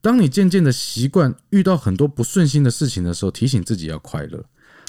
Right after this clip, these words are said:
当我们刚刚讲的这每一件事情都变成你的习惯的时候，我相信你的生活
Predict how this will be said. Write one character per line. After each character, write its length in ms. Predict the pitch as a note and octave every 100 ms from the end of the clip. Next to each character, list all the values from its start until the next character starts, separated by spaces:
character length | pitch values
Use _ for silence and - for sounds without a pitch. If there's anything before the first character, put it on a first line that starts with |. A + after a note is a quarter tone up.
| -
当 160 | A#3
我 60 | A#3+
们 160 | C3+ B2
刚 120 | D#3+
刚 100 | F3+
讲 140 | A#2+
的 100 | F2+
这 120 | -
每 360 | C3+ A2+ A2 F#2+
一 180 | - A#2
件 180 | F3 D3
事 140 | D#3
情 140 | A#2+
都 100 | G2
变 180 | A#2+ B2+
成 160 | F#2+ E2+
你 60 |
的 80 | D2+
习 240 | D2+ - D#2+
惯 180 | A2+
的 120 | F2 D2+
时 100 | E2
候， 80 | -
我 120 | B2
相 240 | - A3+
信 200 | A#3+ A3+
你 120 | B2+
的 100 | F2
生 300 | F#2 B2+ C3
活 280 | C#3 E2+ D#2